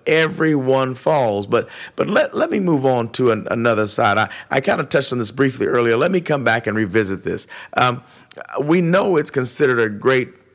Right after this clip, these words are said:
comeback because it was a great fall, but, but my question is, who gets to decide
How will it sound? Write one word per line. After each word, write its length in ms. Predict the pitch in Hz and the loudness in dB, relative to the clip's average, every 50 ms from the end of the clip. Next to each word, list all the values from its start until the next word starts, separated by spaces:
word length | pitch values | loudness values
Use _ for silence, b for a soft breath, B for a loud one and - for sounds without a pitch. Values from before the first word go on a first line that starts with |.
| _ _ _ _ | _ _ _ _
comeback 560 | - - 156 147 139 123 113 110 110 110 110 110 | -2 0 2 2 2 2 0 0 0 -2 -4 -8
because 400 | 110 101 - 147 143 139 123 120 | -8 -4 0 2 2 2 2 0
it 60 | 107 | 0
was 160 | 107 110 104 | 0 0 0
a 60 | 107 | 0
great 280 | 101 113 120 113 98 - | 2 2 2 0 0 -4
fall, 420 | - - 156 156 147 127 113 110 | -4 0 0 2 2 2 0 0
but, 240 | 104 117 117 - - B B B B B B B B | 0 0 0 0 -2 B B B B B B B B
but 120 | - - | -4 -2
my 220 | 143 143 170 214 | 0 2 0 0
question 460 | - - - - 131 120 - - 110 113 | 0 -2 -2 0 0 0 0 -2 -2 0
is, 200 | 117 117 - - b b b b | 0 -2 -2 -8 b b b b
who 260 | - - 254 277 262 | 0 2 2 2 2
gets 220 | - 392 - - | 0 -2 -2 -2
to 120 | - - 147 | -2 -2 0
decide 840 | 131 123 123 120 - - 147 156 160 135 113 101 104 104 117 120 | 2 2 0 0 0 2 2 2 2 2 0 0 0 -2 -2 -4